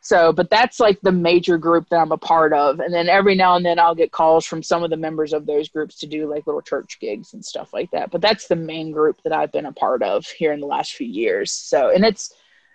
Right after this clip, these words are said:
an awesome environment. Actually, if you go to their website, there's several video clips of, of us, recent ones,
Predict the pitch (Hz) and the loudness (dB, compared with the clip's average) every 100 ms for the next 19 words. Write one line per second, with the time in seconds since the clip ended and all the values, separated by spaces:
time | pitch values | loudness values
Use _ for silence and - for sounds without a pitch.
0 | - 170 - _ 180 180 170 - 156 160 | -8 -8 -8 _ 2 4 2 0 -2 -2
1 | 151 - 160 156 156 156 147 147 117 170 | -8 -4 -4 0 2 2 0 -2 0 0
2 | 202 - 190 196 180 180 170 165 156 156 | 2 4 2 2 4 4 4 2 2 2
3 | 156 151 151 - 156 - 170 160 151 151 | -2 0 2 2 2 2 4 6 6 6
4 | 143 160 160 160 147 - 151 120 - - | 2 -2 0 4 2 2 -2 -2 -6 -10
5 | - 151 139 131 - - 175 151 127 - | 0 0 0 -8 -10 -2 0 0 -2 -2
6 | - - 180 220 - - 160 143 131 123 | -10 -6 0 0 0 -4 -4 -4 -8 -16
7 | - | -18